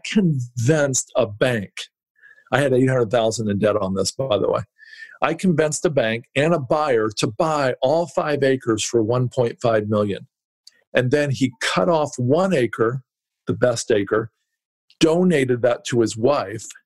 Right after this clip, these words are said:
Then he immediately sold the other four for one point two million. That was the workaround. And then the next buyer bought it for one point two, donated an acre to his wife, the one they were gonna keep,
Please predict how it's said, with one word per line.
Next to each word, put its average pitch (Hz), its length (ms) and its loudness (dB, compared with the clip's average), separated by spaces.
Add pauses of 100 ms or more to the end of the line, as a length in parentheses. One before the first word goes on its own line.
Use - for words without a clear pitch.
(500)
Then 147 260 2
he 139 180 2
immediately 131 560 2
sold 131 320 0
the 123 120 2
other 120 180 2
four 127 340 2
for 113 220 0
one 113 240 0
point 110 340 -2
two 123 180 2
million. 101 400 -2
That 120 220 0
was 113 220 -2
the 104 240 0 (180)
workaround. 107 680 0 (520)
And 131 160 2
then 147 140 0
the 139 80 4
next 143 360 0
buyer 117 400 2
bought 113 240 2
it 120 120 -6
for 120 120 0
one 110 240 0
point 110 300 -4
two, 123 240 2 (180)
donated 143 600 2
an 117 120 -2
acre 117 280 0
to 110 200 0
his 107 160 0
wife, 104 400 0
the 110 80 0
one 110 140 2
they 110 100 2
were 107 120 2
gonna 104 180 -2
keep, 131 360 0